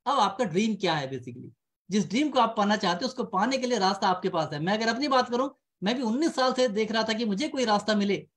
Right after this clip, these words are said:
जहां पर मैं अपने सपने पूरे कर पाऊं। Life में हमेशा compromise चल रहा था, लेकिन direct selling जब मेरे सामने आई, मोदी केयर मेरे सामने आया, मुझे लग गया यस यही वो platform है जो मुझे वहां तक ले जा सकता है जहां मेरे सपने हैं। मैं उसका हिस्सा बन गया, system को फॉलो किया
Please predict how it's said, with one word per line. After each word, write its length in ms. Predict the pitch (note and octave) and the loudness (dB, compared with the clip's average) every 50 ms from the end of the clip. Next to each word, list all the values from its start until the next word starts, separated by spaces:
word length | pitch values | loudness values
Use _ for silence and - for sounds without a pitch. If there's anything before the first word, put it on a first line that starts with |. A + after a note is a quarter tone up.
| _ _ _ - | _ _ _ 0
जहां 160 | F3+ G3+ A3 | 0 2 2
पर 120 | A#3+ G#3+ | 2 0
मैं 100 | G#3+ A3 | 2 2
अपने 200 | G#3+ G#3 G#3+ G#3+ | 0 0 0 -2
सपने 240 | F#3 G#3 G3 G3+ G#3+ F#3+ | -4 -4 -2 -2 -2 -2
पूरे 180 | G3+ G3 G3 F3+ | 0 0 0 0
कर 140 | F#3+ F3+ F3 | 0 -2 0
पाऊं। 280 | F#3+ F3 E3+ C#3+ - - _ _ _ _ _ | 0 0 0 0 -4 -8 _ _ _ _ _
Life 260 | D#3+ F#3 A3 B3 - C4 | -2 0 2 2 2 0
में 60 | B3 | 0
हमेशा 260 | G#3+ A3 A#3+ A3+ B3 A#3+ | 0 0 0 0 0 0
compromise 400 | A3 A3+ G#3+ A3+ A3+ A#3 A3+ - | 0 0 0 0 2 0 0 2
चल 140 | A3+ G#3+ G#3 | 0 2 2
रहा 100 | G#3 G3 | 2 0
था, 200 | F#3 E3 C#3 - - _ _ _ _ | 0 -2 -4 -4 -10 _ _ _ _
लेकिन 240 | F3 F#3+ G#3 A#3+ A3 | -2 0 0 2 2
direct 300 | F3+ F3+ G#3 C4+ C4 - | 2 2 2 2 2 0
selling 260 | B3+ B3 B3 B3 A3+ | 0 0 0 0 0
जब 100 | A#3 G#3 | 0 0
मेरे 160 | G#3+ G#3+ G#3+ G3+ | 0 0 -2 -2
सामने 280 | G#3+ G3 G3+ G3+ G3+ | -2 -2 0 0 2
आई, 160 | F#3+ F#3 F3+ E3+ | 2 2 2 2
मोदी 260 | F#3 G3+ G#3 A#3 A3 | 0 -2 -2 -2 -2
केयर 120 | A#3 A3+ | -2 -2
मेरे 200 | A3 A3 A3 G#3 | 0 0 0 0
सामने 280 | F#3 G3+ G3 G3+ G#3 G3+ | 0 0 0 0 2 2
आया, 160 | F3+ E3 D#3+ | 2 2 2
मुझे 220 | E3+ F3+ F#3 G3+ | 0 -2 -2 -2
लग 200 | F#3+ G3+ A3 G#3+ | 0 0 -2 -2
गया 120 | G3+ A#3 F#3+ G3 | -2 -2 -2 0
यस 200 | A3 G#3+ G#3+ - D3+ | 0 -2 -2 -4 -6
यही 240 | D#3+ G#3+ A#3+ D4 D#4+ | -2 0 2 4 4
वो 120 | E4 D4+ C4+ | 6 4 4
platform 440 | C4 B3 A#3+ A#3+ G#3+ G#3 A3+ A3+ A3+ | 2 2 0 0 0 0 -2 -2 -2
है 60 | A#3 G3+ | -2 -2
जो 140 | A3+ A3+ | -2 -2
मुझे 320 | A3 G3+ G3 G#3 C4 D#4+ E4 - - _ _ - | -2 -2 0 0 0 0 0 -2 -8 _ _ -2
वहां 180 | F#3 G3 A#3 B3+ | 2 2 2 2
तक 140 | C4 A#3 | 2 0
ले 160 | G3+ A3 A#3 B3 | -2 -2 0 0
जा 140 | A#3+ A#3+ | 2 0
सकता 240 | G#3+ A#3 G#3+ - A#3+ | 0 -2 -2 0 0
है 80 | A#3+ G#3 | 2 2
जहां 180 | G#3 G#3+ A3+ | 2 0 0
मेरे 160 | A3 A3+ A#3 A3 | -2 -2 -4 -4
सपने 300 | - A3+ A3 A#3 A#3+ A#3+ | -4 -4 -4 -2 0 0
हैं। 220 | A#3+ A3 D#3 - - _ _ _ _ _ _ _ _ _ _ _ _ _ _ _ | 2 0 0 -4 -10 _ _ _ _ _ _ _ _ _ _ _ _ _ _ _
मैं 140 | E3 F#3+ A#3+ | 0 2 2
उसका 200 | B3 F#3+ - A3 | 2 2 2 2
हिस्सा 280 | F#3+ F#3+ F#3 - B3 B3 | 2 2 4 4 2 4
बन 180 | A#3+ A#3+ B3 A#3+ | 4 2 2 4
गया, 180 | C4 C4 C4 C4 - - _ _ _ _ | 4 2 2 2 -2 -10 _ _ _ _
system 300 | G3 F#3+ - - A3 A3+ | -2 -2 -2 0 -2 0
को 100 | A3 G#3+ | 0 0
फॉलो 260 | - G#3+ A3+ A#3+ D3+ A3+ | 0 2 2 2 2 2
किया 260 | B3 B3+ B3 B3 B3 | 4 4 2 2 2